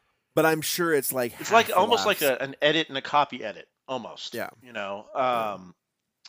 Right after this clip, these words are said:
Speaker 2: but
Speaker 1: But
Speaker 2: yeah, a lot of that happens.
Speaker 1: what's that gonna, what's that gonna look like when
Speaker 2: Well,
Speaker 1: you,
Speaker 2: it's
Speaker 1: if
Speaker 2: also
Speaker 1: you
Speaker 2: like
Speaker 1: don't
Speaker 2: the way
Speaker 1: need
Speaker 2: the
Speaker 1: a writer?
Speaker 2: Directors Guild is. I know, um, Clint Eastwood was famous for this for several of his movies.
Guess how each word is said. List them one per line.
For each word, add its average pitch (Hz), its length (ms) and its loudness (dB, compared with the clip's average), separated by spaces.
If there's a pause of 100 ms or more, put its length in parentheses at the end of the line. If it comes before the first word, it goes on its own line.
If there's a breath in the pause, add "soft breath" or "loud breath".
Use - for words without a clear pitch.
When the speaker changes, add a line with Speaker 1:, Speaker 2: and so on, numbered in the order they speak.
(460 loud breath)
Speaker 2:
but 135 60 -10
Speaker 1:
But 156 220 2
Speaker 2:
yeah, 190 220 0
a - 20 -2
lot 143 200 0
of 156 40 -4
that 113 140 -2
happens. - 480 -10
Speaker 1:
what's 135 220 -4
that 123 200 -2
gonna, 117 260 -6
what's 117 260 -4
that 113 180 -2
gonna 107 180 -8
look 104 240 -10
like 90 260 -8
when 98 160 -12
Speaker 2:
Well, 226 100 -6
Speaker 1:
you, - 20 -4
Speaker 2:
it's - 100 -8
Speaker 1:
if 208 40 2
Speaker 2:
also 214 200 0
Speaker 1:
you 214 60 0
Speaker 2:
like 147 160 4
Speaker 1:
don't 110 220 -4
Speaker 2:
the 147 80 -8
way 147 120 0
Speaker 1:
need - 80 -4
Speaker 2:
the 135 60 -6
Speaker 1:
a - 40 -6
writer? 92 280 0
Speaker 2:
Directors - 220 -8
Guild 107 300 -10
is. 85 320 -14 (600)
I 151 140 0
know, 143 640 0
um, 113 460 0
Clint 135 220 -8
Eastwood 156 300 -8
was 120 140 -10
famous 113 300 -10
for 113 140 -12
this 107 140 -8
for 113 120 -12
several 131 340 -4
of 135 80 -4
his 113 140 -10
movies. 135 480 -10